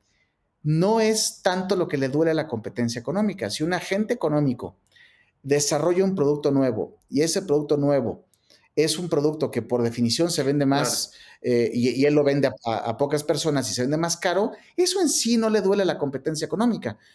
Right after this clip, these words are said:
Speaker 1: porque el razonamiento es, pues, esa persona tiene derecho a, a vender menos su producto más caro porque él tuvo el ingenio de inventar algo, y esto pasa, pues, mucho, pasa todos los
Speaker 2: Exacto.
Speaker 1: días. Lo que nos duele en la competencia económica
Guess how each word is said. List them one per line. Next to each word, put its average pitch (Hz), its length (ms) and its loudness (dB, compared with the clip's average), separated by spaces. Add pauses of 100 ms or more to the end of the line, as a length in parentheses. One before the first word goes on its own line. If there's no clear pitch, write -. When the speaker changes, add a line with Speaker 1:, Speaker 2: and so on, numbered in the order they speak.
(220)
Speaker 1:
porque 143 220 -2
el 135 60 -2
razonamiento 160 720 0
es, 160 200 2
pues, - 100 -14
esa 135 180 -2
persona 151 640 -2 (240)
tiene 135 240 0
derecho 139 400 0
a, 120 140 0
a 110 160 -4
vender 120 360 2
menos 160 300 0
su 120 100 -10
producto 127 380 -2
más 135 180 -2
caro 160 340 -2
porque 113 360 -2
él 135 260 -2 (240)
tuvo 135 220 2
el 135 80 2
ingenio 139 480 2
de 147 80 0
inventar 117 500 2
algo, 113 300 -2
y 110 80 -2
esto 139 240 -6
pasa, 156 420 -2 (460)
pues, 104 160 -6
mucho, 160 320 0
pasa 151 260 -2
todos 175 200 2
los 147 140 0
Speaker 2:
Exacto. 233 200 4
Speaker 1:
días. - 240 -8 (640)
Lo 196 180 2
que 202 100 2
nos 196 300 0
duele 226 540 4
en 127 100 -2
la 120 120 0
competencia 135 540 -4
económica 135 640 -2